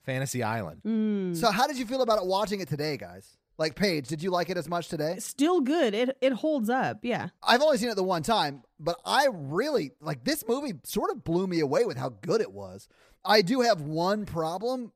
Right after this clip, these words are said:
Speaker 3: with it that we can talk about maybe at the end or as
Speaker 2: I
Speaker 3: we
Speaker 2: think
Speaker 3: get
Speaker 2: you gotta talk about it in the beginning, to be honest.
Speaker 3: Oh, okay.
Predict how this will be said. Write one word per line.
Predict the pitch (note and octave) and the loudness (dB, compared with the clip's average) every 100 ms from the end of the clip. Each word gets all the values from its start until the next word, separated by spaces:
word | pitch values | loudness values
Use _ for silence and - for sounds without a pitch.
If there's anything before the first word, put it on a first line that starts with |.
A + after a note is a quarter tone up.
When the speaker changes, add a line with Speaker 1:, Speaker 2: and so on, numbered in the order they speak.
| - | 0
Speaker 3:
with | F3 - | 2 2
it | C#4 E3+ | -2 -4
that | F3+ | -6
we | F#3 | -4
can | F#3 | -4
talk | F3 F#3 | 0 0
about | F#3+ F#3+ F3+ - _ D#3+ | 0 -4 -4 -8 _ -4
maybe | D#3+ F3 | -2 0
at | E3+ | -2
the | D#3 | -4
end | D#3 E3 E3+ E3 | -4 -4 -2 0
or | D3+ | 0
as | D3+ | 2
Speaker 2:
I | A3+ | 2
Speaker 3:
we | |
Speaker 2:
think | E4+ | 2
Speaker 3:
get | D#4 | 2
Speaker 2:
you | A#3 | 0
gotta | G3+ | 0
talk | F3+ G3 F3+ | -2 -4 -6
about | F3+ E3 | -6 -8
it | |
in | E3+ | -10
the | E3 | -10
beginning, | E3 E3 D3+ D#3+ | -12 -12 -12 -12
to | E3+ | -14
be | F3 | -14
honest. | D#3 D#3+ E3 | -14 -2 4
Speaker 3:
Oh, | G3 F#3 | 6 6
okay. | F3+ C#3+ A2+ | 4 -2 -6